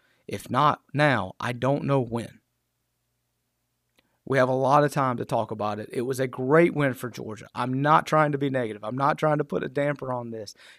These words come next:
Georgia won a great game tonight. But you cannot celebrate this win without acknowledging what is next.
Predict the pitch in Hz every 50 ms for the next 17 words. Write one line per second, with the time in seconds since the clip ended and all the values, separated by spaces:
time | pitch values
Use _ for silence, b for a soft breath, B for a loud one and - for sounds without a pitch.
0 | B B - 143 147 147 139 147 135 131 131 143 147 143 143 139 135 b b b
1 | b b b b b _ _ _ _ - - - - 139 131 123 135 151 160 147
2 | 151 143 143 139 131 120 - 110 107 101 - - - _ _ _ _ _ _ _
3 | _ _ _ _ _ _ _ _ _ _ _ _ _ _ _ _ _ _ _ _
4 | - 143 123 - - _ _ _ - 123 117 - - - 160 156 160 165 160 -
5 | - - 165 156 156 147 127 135 143 135 135 139 139 135 - 139 135 139 135 127
6 | 127 131 131 123 127 131 120 117 117 117 131 127 135 123 120 123 110 110 113 117
7 | 113 113 104 107 101 101 - - - - -